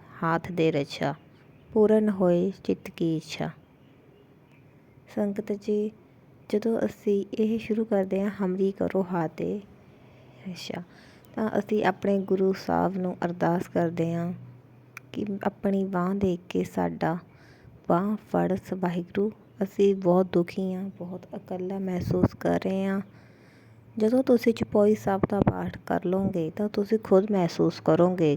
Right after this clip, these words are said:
ਕਿ ਤੁਸੀਂ ਆਪਣੇ ਆਪ ਵਿੱਚ ਬਹੁਤ ਤਾਕਤ ਮਹਿਸੂਸ ਕਰੋਗੇ, ਆਪਣੇ ਆਪ ਨੂੰ ਬਹੁਤ ਹੀ ਸਟਰੋਂਗ ਫੀਲ ਕਰੋਗੇ। ਤੁਹਾਡੇ ਮਨ ਵਿੱਚੋਂ ਇੱਕ ਡਰ ਭੈ ਮੁੱਕ ਜਾਵੇਗਾ, ਇੱਕ ਹਿੰਮਤ ਆ ਜਾਵੇਗੀ। ਇੰਨੀ ਤਾਕਤ ਹੈ ਚੁਪਈ ਸਾਹਿਬ ਦੇ ਪਾਠ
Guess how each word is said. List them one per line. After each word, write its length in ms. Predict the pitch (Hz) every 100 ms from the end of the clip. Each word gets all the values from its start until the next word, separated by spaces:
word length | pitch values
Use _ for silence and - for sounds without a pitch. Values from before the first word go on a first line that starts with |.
| -
ਕਿ 100 | -
ਤੁਸੀਂ 500 | 175 185 - 175 175 -
ਆਪਣੇ 340 | 180 - 170 165
ਆਪ 200 | 160 160
ਵਿੱਚ 340 | 175 170 - - 180
ਬਹੁਤ 300 | 165 170 - -
ਤਾਕਤ 320 | 185 165 - 160
ਮਹਿਸੂਸ 460 | 160 160 - 147 -
ਕਰੋਗੇ, 480 | - 156 180 190 190 - - - - - - -
ਆਪਣੇ 360 | 196 196 208 202
ਆਪ 160 | 196 196
ਨੂੰ 300 | 190 196 196
ਬਹੁਤ 400 | 180 175 180 190
ਹੀ 240 | 180 175
ਸਟਰੋਂਗ 520 | 180 175 - 180 185
ਫੀਲ 300 | 185 175 175
ਕਰੋਗੇ। 640 | - 165 180 190 190 185 190 - - - - - -
ਤੁਹਾਡੇ 280 | - 220 240
ਮਨ 360 | 240 220 214 214
ਵਿੱਚੋਂ 380 | 202 - 220 220
ਇੱਕ 260 | 220 214 214
ਡਰ 280 | 190 190 190
ਭੈ 320 | - 214 196
ਮੁੱਕ 360 | 190 180 -
ਜਾਵੇਗਾ, 500 | 175 160 147 160 180 160 - - - - -
ਇੱਕ 240 | - 214 226
ਹਿੰਮਤ 420 | 208 185 185 -
ਆ 220 | 175 170
ਜਾਵੇਗੀ। 580 | 165 151 151 143 - 160 - - - - - -
ਇੰਨੀ 360 | 226 240 277 302
ਤਾਕਤ 480 | - 196 202 226 214
ਹੈ 200 | 202 196
ਚੁਪਈ 420 | - 208 180 180
ਸਾਹਿਬ 340 | - 170 165
ਦੇ 100 | 185
ਪਾਠ 340 | - 175 175